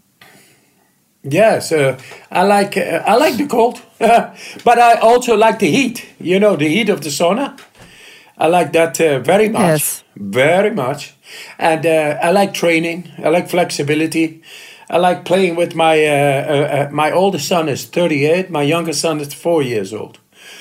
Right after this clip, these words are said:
Speaker 2: Oh,
Speaker 1: So
Speaker 2: wow.
Speaker 1: it's quite a gap, and, uh, but, uh, maybe I get one more. So, uh, <clears throat> I don't know. So, I love them. They, they are so cute.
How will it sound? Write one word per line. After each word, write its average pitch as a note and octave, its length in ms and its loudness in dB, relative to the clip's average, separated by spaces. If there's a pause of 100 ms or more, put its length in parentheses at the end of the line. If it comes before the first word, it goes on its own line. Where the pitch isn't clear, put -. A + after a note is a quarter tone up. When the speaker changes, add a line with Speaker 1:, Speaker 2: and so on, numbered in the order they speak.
(160)
Speaker 2:
Oh, F#3+ 160 0
Speaker 1:
So E3+ 80 2
Speaker 2:
wow. D3+ 400 0
Speaker 1:
it's C#3+ 240 -6
quite E3+ 300 2
a C#3 40 -2
gap, D3+ 420 -2 (140)
and, D3 220 -2
uh, C#3+ 440 0
but, C#3+ 380 0
uh, A#2 300 -4 (160)
maybe B2+ 520 -2
I G#2+ 100 0
get G2+ 260 -4
one G#2+ 180 -6
more. A2+ 360 -8
So, G#2+ 240 -4 (440)
uh, C3+ 220 0 (160)
<clears throat> - 0 - (380)
I D3+ 120 -2
don't - 180 2
know. - 240 2
So, - 340 0
I D#4 140 4
love D#4 220 4
them. A2+ 300 -2
They, F#3 400 2 (440)
they G#3+ 180 4
are G#3+ 180 0
so A3 320 2
cute. B3+ 640 0